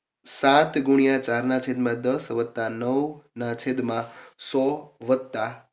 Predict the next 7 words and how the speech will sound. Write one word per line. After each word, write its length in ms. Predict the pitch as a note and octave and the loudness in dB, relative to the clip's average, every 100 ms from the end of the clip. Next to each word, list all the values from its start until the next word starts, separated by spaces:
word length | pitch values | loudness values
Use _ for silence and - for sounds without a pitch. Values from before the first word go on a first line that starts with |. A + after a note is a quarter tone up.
| _ | _
આઠના 460 | B2 B2 - D3 C#3 | -4 -4 -4 -6 -6
છેદમાં 500 | - G#2+ A#2 A#2 A2 | -6 -8 -4 -6 -4
હજારનું 640 | A#2 B2+ A#2+ G#2 A#2+ B2 | -4 -2 -4 -2 -2 -2
સમતુલ્ય 1040 | - - B2+ C#3 D3 D3+ D#3 D#3 C#3+ C3+ - - - - _ _ | -2 -2 -2 0 2 2 4 4 4 2 -2 -18 -20 -20 _ _
દશમલવ 760 | B2+ B2+ C#3 - D#3 C3 B2 C3+ - - _ - | -2 2 2 2 4 6 6 4 -2 -14 _ -4
છે. 260 | - A2+ G#2 - _ | 2 2 2 -10 _
તો 360 | A#2+ B2 - | 4 6 4